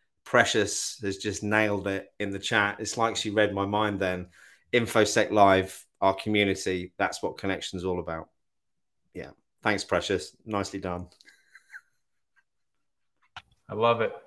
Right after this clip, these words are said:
Speaker 2: I love it. Everybody go connect with Simon and the InfoSec Live community. They're doing a lot more than just information security and, and careers. They're, they're building a community that means something way beyond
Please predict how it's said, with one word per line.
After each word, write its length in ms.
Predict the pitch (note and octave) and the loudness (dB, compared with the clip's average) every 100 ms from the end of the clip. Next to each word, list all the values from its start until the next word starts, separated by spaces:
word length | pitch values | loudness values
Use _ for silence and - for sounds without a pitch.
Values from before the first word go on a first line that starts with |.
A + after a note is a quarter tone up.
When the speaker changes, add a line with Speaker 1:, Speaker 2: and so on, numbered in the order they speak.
| - | -8
Speaker 2:
I 100 | G#2 | 0
love 240 | A2 A2 | 2 2
it. 80 | G#2+ | 4
Everybody 440 | B2 C#3 C3+ C3+ | 6 6 10 10
go 160 | B2+ C3+ | 10 8
connect 360 | C3+ C3+ C3+ C#3 | 8 4 4 2
with 100 | B2+ | 0
Simon 420 | C3+ B2+ C3+ C3+ | 4 4 4 0
and 100 | B2 | 0
the 60 | B2 | 0
InfoSec 520 | B2 B2+ - C3 B2+ | 4 2 4 2 6
Live 260 | B2 B2 | 6 4
community. 680 | - A#2+ A#2+ B2 B2+ B2 B2+ _ _ _ _ - | 2 0 0 0 -2 -2 -6 _ _ _ _ 0
They're 200 | B2 A#2+ | 0 2
doing 280 | D3 D3+ | 4 6
a 60 | C3+ | 6
lot 360 | A#2 B2 B2 B2 | 10 10 10 6
more 200 | B2 A#2+ | 8 8
than 240 | A2+ A2 | 6 -2
just 460 | G#2 A2+ A2+ - - | 4 4 4 -4 -8
information 600 | A#2+ A2+ A#2 A2 G#2+ G#2+ | -8 -6 2 2 2 -10
security 760 | - - A2+ A2 G#2+ G#2+ G#2+ G#2 | -14 -4 2 4 4 0 -2 -2
and, 220 | G2+ G2+ - | -4 -6 -6
and 160 | G#2 | -8
careers. 680 | - A2 A2 G#2+ G#2+ G#2 - _ _ _ _ - | -6 -2 4 6 6 4 -4 _ _ _ _ 4
They're, 280 | A#2 A#2 - | 6 6 4
they're 240 | A#2 G#2 G2+ | 4 4 4
building 360 | B2+ C3 B2+ | 4 4 2
a 80 | A#2+ | 0
community 600 | - A2 A2+ A#2 G#2+ G#2 G#2 | -2 -6 -2 -2 -2 -2 0
that 200 | G2+ G2+ | 0 2
means 300 | G#2+ G#2 - | -2 -2 -4
something 440 | G2 - G2 F#2 | -8 -6 -8 0
way 220 | G#2 G2+ | 2 2
beyond 540 | G2 G2 F#2+ F#2 F#2 | 0 0 0 0 -2